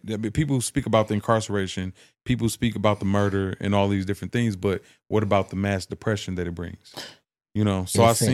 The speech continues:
Speaker 1: seen that.
Speaker 2: everyone.
Speaker 1: Yeah, so I seen that. I seen the fall of a, a empire.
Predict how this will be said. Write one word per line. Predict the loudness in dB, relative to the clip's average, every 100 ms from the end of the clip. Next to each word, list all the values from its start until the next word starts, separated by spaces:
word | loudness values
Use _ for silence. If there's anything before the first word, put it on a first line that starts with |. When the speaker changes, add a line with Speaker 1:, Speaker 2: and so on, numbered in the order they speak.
| 2
Speaker 1:
seen | 2
that. | 4 2 2
Speaker 2:
everyone. | -4 -6 -8 -10 -2
Speaker 1:
Yeah, | 2 4 4 0 -6
so | 0 4
I | 4
seen | 2 -2 0 0
that. | 0 0 -2
I |
seen | -4 -2
the | -2
fall | 0 2 2
of | -2 -6
a, | -10 -8 -8 -4
a |
empire. | -4 -4 -6 -8